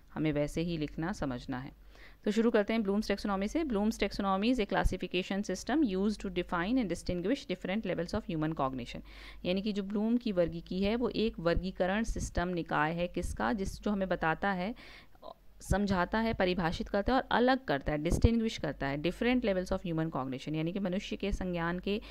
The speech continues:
ए, जो डिफरेंट लेवल हैं, विभिन्न स्तर हैं, उनके बीच में हमें विभेदीकरण करना सिखाता है। कौन से स्तर हैं वो?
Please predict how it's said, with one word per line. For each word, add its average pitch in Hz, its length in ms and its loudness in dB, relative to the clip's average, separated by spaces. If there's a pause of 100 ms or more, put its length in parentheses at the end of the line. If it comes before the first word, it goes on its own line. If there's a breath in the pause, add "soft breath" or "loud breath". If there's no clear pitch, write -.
(300 loud breath)
ए, 185 140 4
जो 185 220 2
डिफरेंट 208 560 0
लेवल 170 220 2
हैं, 185 140 0
विभिन्न 185 440 0
स्तर 175 280 -2
हैं, 185 100 -2
उनके 185 240 -4
बीच 175 280 -4
में 190 60 -2
हमें 180 160 -2
विभेदीकरण 170 580 -2
करना 170 240 -4
सिखाता 160 340 0
है। 175 40 -4
कौन 170 220 -2
से 185 140 0
स्तर 185 240 0
हैं 185 100 2
वो? 226 220 6